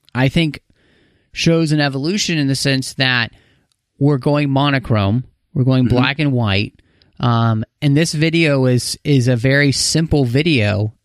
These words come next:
Speaker 1: And, and what it does is it just helps set a whole, like, a time period.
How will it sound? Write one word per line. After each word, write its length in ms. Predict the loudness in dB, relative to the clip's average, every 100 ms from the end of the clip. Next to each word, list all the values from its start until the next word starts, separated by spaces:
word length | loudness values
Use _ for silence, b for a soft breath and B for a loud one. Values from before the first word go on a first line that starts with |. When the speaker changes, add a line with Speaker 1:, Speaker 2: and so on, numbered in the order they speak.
| _ 0
Speaker 1:
And, 320 | 2 2 0
and 280 | 0 2 2
what 260 | 0 0 0
it 220 | -2 -2
does 520 | 0 0 2 2 0
is 200 | 0 0
it 160 | -2 -2
just 240 | -4 -4
helps 460 | -8 -4 -2 -2 -8
set 460 | -6 -4 -4 -4 -4
a 80 | -6
whole, 320 | -6 -8 -12 -2
like, 360 | 0 0 -4 b b b b b b _ -8
a 60 | -6
time 400 | -2 -2 -2 -4
period. 400 | -6 -8 -14